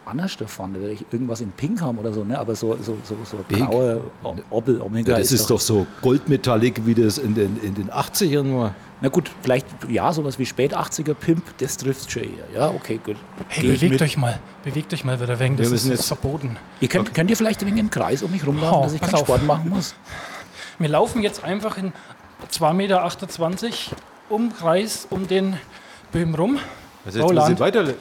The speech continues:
Speaker 3: laufen.
Speaker 2: Du, du hast ja schon einen Vorsprung.
Speaker 3: Ha, ich, wir laufen, ich lauf gegen den Uhrzeigersinn und du im Uhrzeigersinn.
Speaker 2: Ja, äh, nein, das ist sch-, schlecht. Das ist schlecht.
Speaker 3: Schlecht.
Speaker 2: Ja, weil wir dann ja,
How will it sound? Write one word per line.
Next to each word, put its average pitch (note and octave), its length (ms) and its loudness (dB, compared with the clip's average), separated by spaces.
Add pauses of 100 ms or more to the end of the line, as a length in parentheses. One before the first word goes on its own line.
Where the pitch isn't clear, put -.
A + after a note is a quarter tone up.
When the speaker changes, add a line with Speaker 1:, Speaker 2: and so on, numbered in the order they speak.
(160)
Speaker 3:
laufen. F3+ 480 4 (260)
Speaker 2:
Du, C3 80 -4
du C#3+ 240 2
hast C#3+ 140 0
ja D#3+ 100 0
schon C#3 120 0
einen C#3+ 80 0
Vorsprung. C#3+ 540 0 (300)
Speaker 3:
Ha, C3+ 180 4 (240)
ich, G3+ 160 0 (220)
wir F#3 120 4
laufen, G#3+ 340 4 (100)
ich A3 180 -2
lauf F#3+ 320 4
gegen G#3+ 280 4
den B3 140 0
Uhrzeigersinn B3+ 680 2 (460)
und F3+ 180 0
du G3 140 -6
im B3 260 2
Uhrzeigersinn. G3+ 800 2
Speaker 2:
Ja, D3+ 80 6
äh, E3+ 480 -4
nein, F3+ 240 0
das D#3+ 120 -4
ist - 200 -4
sch-, A#2+ 120 -4
schlecht. B2+ 340 -4 (120)
Das C3 140 -2
ist C3+ 100 -4
schlecht. F3 240 2
Speaker 3:
Schlecht. C#3 320 0 (120)
Speaker 2:
Ja, A#2+ 180 2
weil B2+ 180 2
wir B2+ 140 6
dann B2+ 200 2
ja, A#2+ 220 4